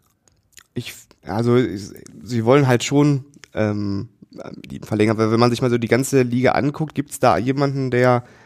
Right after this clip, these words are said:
äh, der etatmäßige dritte Innenverteidiger ist, der eigentlich dann doch so eine Qualität noch mitbringt wie Mats Hummels, den du eigentlich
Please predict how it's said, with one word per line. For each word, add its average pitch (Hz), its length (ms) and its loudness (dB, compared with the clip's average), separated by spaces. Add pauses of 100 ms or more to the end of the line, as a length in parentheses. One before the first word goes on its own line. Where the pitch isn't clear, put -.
(180)
äh, 117 280 0 (440)
der - 180 0
etatmäßige 139 640 0
dritte 131 300 0
Innenverteidiger 147 640 2
ist, 131 140 -2
der 127 100 4
eigentlich - 180 -6
dann 120 260 -2
doch 123 380 -2
so 127 120 -4
eine 135 120 0
Qualität 135 420 0
noch 156 80 -2
mitbringt 147 340 -4
wie 139 100 -4
Mats 127 320 -4
Hummels, 160 260 0
den 131 140 -2
du 123 80 0
eigentlich - 260 -6